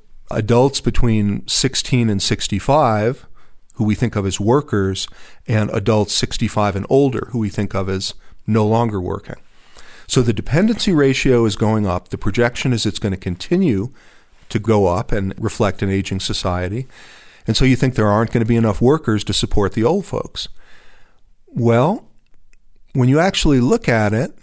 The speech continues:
it turns out that it's not as, as worrisome a-, as you might think, partly because if you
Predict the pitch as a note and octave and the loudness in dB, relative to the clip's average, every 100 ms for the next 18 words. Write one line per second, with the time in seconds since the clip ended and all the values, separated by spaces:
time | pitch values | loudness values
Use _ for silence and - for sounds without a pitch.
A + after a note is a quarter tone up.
0 | _ - - B2 - D#3+ D3+ A#2 D3+ G#3 | _ -10 -6 0 4 4 4 2 2 4
1 | D#3+ C3 - - A2+ A2 G#2+ - C3+ - | 2 2 -4 -4 0 2 2 -2 -2 2
2 | F3+ F3 E3 C3+ B2 B2 C3 D#3 D#3 - | 2 4 2 0 0 2 4 4 4 2
3 | G#2 F#2+ - G2+ - G#2 G2 - - C3 | 0 0 0 -2 0 -2 -2 -8 -6 0
4 | A2 G#2 G2+ G3 A2 F#2+ - F3+ G#3+ E3 | 2 2 2 0 0 -2 2 2 4 2
5 | B2+ A2+ A2+ G#2 G2+ G#2 - - - - | 0 0 0 2 2 -2 -6 -10 -16 -18
6 | - - C#3+ F3 - - - - C3 B2 | -8 0 2 2 0 -4 -6 -4 0 2
7 | A#2 A2+ A2 A2 | 2 2 -2 -6